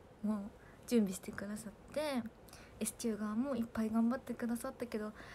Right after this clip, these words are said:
エスティーユー忙しいのはいいことだということで、まあ、それで無理だったんですね。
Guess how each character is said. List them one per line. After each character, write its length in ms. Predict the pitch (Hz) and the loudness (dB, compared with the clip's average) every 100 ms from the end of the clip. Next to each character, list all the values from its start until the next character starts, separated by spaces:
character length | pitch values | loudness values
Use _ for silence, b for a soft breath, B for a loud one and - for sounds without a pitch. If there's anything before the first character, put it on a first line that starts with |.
| B B | B B
エ 100 | 190 | -2
ス 80 | - | 0
テ 120 | 220 | 4
ィ 40 | |
ー 20 | 220 | 8
ユ 240 | 226 208 | 8 6
ー 0 | |
忙 360 | 196 208 202 233 | 2 0 4 4
し 220 | - 262 | 4 4
い 40 | |
の 120 | 247 | 6
は 100 | 233 226 | 4 4
い 120 | 311 | 2
い 40 | |
こ 160 | 302 285 | 2 0
と 120 | 254 | 0
だ 140 | - | 0
と 140 | 175 - | -2 -6
い 20 | |
う 40 | 226 | -8
こ 120 | 226 | -6
と 140 | 233 | -2
で、 260 | 269 311 269 | 2 4 4
ま 100 | 214 | 2
あ、 40 | |
そ 140 | 214 226 | 0 0
れ 100 | 220 | 2
で 100 | 226 | 4
無 140 | 262 | 4
理 100 | 262 | 4
だ 100 | 208 | 0
っ 20 | |
た 140 | - 208 | -2 -6
ん 60 | |
で 80 | 220 | -6
す 100 | - | -6
ね。 140 | 311 | -8